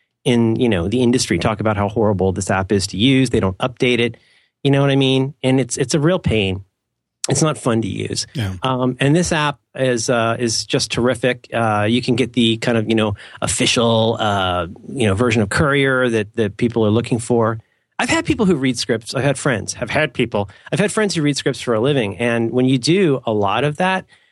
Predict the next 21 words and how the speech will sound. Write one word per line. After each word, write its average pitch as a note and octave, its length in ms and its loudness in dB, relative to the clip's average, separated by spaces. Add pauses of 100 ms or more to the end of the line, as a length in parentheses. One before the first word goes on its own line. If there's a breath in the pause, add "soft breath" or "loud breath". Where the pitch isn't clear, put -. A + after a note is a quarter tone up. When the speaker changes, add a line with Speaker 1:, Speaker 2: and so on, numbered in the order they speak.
(220 soft breath)
Speaker 1:
you D#3 100 2
know, D3+ 60 4
like E3+ 140 0
in D3+ 80 4
The C#3+ 40 2
Producers, C3+ 640 0
remember B2+ 300 2
where A#2 180 2
you A2+ 80 -4
got G#2 140 -2
the A2 80 -18
big A#2 160 -2
pile A#2 200 0
of G#2 60 0
scripts - 400 -2
laying G#2+ 220 2
on G#2 80 2
the G#2 80 0
couch? G#2 360 -4 (440 loud breath)
And C3+ 340 2 (320)
you, E3 260 2